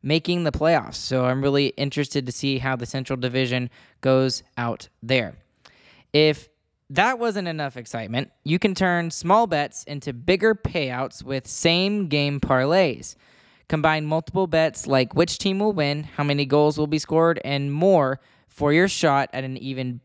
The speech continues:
bigger payout. DraftKings is safe, secure, and reliable. You can deposit and withdraw your cash whenever you want. Download the DraftKings Sportsbook app now. Use the promo code T H P N.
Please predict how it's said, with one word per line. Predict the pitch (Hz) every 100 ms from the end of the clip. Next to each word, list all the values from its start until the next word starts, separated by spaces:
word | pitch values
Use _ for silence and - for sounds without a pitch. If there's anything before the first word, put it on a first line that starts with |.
| -
bigger | 151 151 170 165 _ _ _ -
payout. | 139 131 123 110 - - - -
DraftKings | 151 160 - 170 160
is | 135
safe, | - 175 180 185 - -
secure, | - 156 156 147 143 131
and | 160
reliable. | 180 156 131 123 120 123 131 _ _ -
You | 139
can | 156
deposit | 135 - 156 170 202 - -
and | 160 170
withdraw | 180 - 180
your | 185 196
cash | - 139 135 - - _ _ _ _
whenever | 135 147 151 143
you | 147 127
want. | 104 - - _ _ - _ _ _ -
Download | 170 190 190
the | 165
DraftKings | 156 156 - 143 139
Sportsbook | - 156 156 175 175
app | 190 196
now. | 165 156 156 170
Use | - 139
the | 131
promo | 151 151 147
code | 135 139 127
T | - 151
H | 147 -
P | 156
N. | 180 208